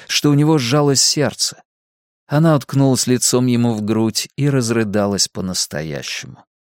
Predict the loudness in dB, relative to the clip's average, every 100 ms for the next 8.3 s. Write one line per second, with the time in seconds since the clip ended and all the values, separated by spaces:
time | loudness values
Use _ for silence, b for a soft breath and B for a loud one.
0 | _ _ _ -4 -2 0 2 2 0 0
1 | 0 2 0 0 -2 -2 -4 -2 -2 -4
2 | -8 _ _ _ 0 2 4 2 2 2
3 | 2 2 2 2 2 2 2 0 -4 -6
4 | -4 0 2 0 -2 -2 0 2 2 2
5 | 2 2 2 0 2 0 2 0 0 -2
6 | -2 0 2 2 0 -2 -4 -4 -2 0
7 | 2 2 0 -2 -2 0 0 -2 -2 0
8 | 0 0